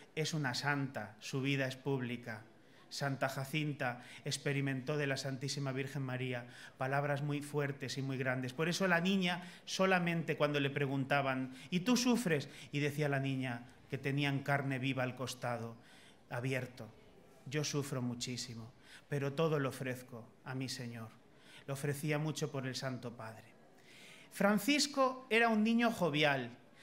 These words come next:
Decían que era un niño inocente, que se fiaba de cualquiera. Era un niño con una característica, que tenía una sensibilidad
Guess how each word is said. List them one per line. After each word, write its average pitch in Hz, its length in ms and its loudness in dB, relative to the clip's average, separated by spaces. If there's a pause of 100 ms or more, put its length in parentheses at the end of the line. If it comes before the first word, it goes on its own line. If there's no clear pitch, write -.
(160)
Decían 202 380 4
que 233 60 6
era 226 100 8
un 202 100 4
niño 214 200 6
inocente, 156 720 2 (600)
que 175 120 0
se 175 140 2
fiaba 160 400 4
de 139 120 0
cualquiera. 127 720 -2 (600)
Era 190 200 4
un 202 120 6
niño 208 500 4 (800)
con 190 160 0
una 226 200 4
característica, 165 1200 2 (560)
que 180 420 0
tenía 202 280 6
una 208 140 6
sensibilidad 151 920 2